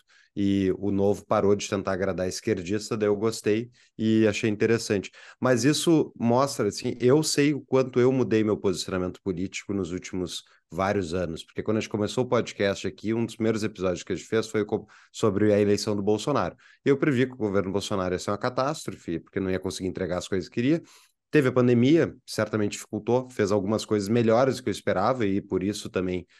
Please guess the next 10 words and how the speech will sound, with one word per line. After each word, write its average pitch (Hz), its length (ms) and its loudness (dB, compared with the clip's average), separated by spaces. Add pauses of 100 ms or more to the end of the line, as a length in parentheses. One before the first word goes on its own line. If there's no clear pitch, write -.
(160)
eu 92 160 -2
não 101 160 0
julgava 98 400 0
tão 127 300 2
lixoso 110 580 0
quanto 92 280 -4
eu 98 60 2
imaginaria. 95 640 -2 (500)
Mas, 123 540 0 (160)
ah, 113 340 2